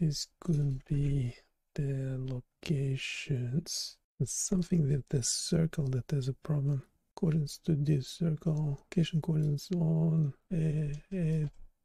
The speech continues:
to the representation, to the top view model of a human head, fluid all electrodes. Why didn't it ignore? Yeah, not sure. Why is it, uh, not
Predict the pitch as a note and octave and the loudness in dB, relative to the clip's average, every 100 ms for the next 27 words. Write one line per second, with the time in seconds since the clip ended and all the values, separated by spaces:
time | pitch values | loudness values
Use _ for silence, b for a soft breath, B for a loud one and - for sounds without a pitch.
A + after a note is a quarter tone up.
0 | _ _ _ - - D3+ D#3 D3+ D3 C#3+ | _ _ _ 0 6 8 8 8 8 8
1 | C3+ C3+ - - _ E3 D#3 D3+ D3+ D3 | 8 6 4 -2 _ 0 2 4 2 2
2 | C#3 - C#3+ C#3+ C#3 D#3 D3+ - - - | 0 0 -2 -2 -2 0 0 0 -6 -2
3 | D3+ D3 D3 C#3 C3 _ - E3 E3 D#3+ | -2 0 0 -2 -4 _ 6 8 8 6
4 | C#3+ D#3+ D3+ D3+ D3+ D3+ C3 - C#3+ D3 | 6 4 6 6 4 2 0 0 2 2
5 | - D#3 C#3+ B2+ C3 B2 - _ - C3 | 2 2 4 6 4 2 -2 _ 2 4
6 | B2+ B2+ B2+ C3 - B2+ B2 A#2+ C#3 C3 | 4 4 0 -2 -2 0 0 -2 2 4
7 | B2+ B2 - E3 D3 C3+ B2+ B2 C3 C#3 | 4 0 0 2 2 2 2 2 2 0
8 | - C#3 B2+ B2 B2 - - - _ _ | 0 0 2 2 2 -2 -10 -16 _ _
9 | - D#3+ D#3+ D3+ C3+ - - C#3 C#3+ C#3+ | 2 4 4 4 2 -2 -2 2 2 2
10 | B2 - _ _ _ - C3+ C3 C3 - | 0 -6 _ _ _ 4 4 6 2 0
11 | _ _ - C#3+ - - C#3 C3 - - | _ _ -6 -4 -4 0 2 2 -4 -10
12 | - C#3+ - - C3+ - - _ _ E3 | -6 -6 -8 -4 -4 -4 -16 _ _ -2
13 | C3+ D3 C3+ C#3 C3+ C#3 C3+ | 0 0 -2 -2 -2 -2 -2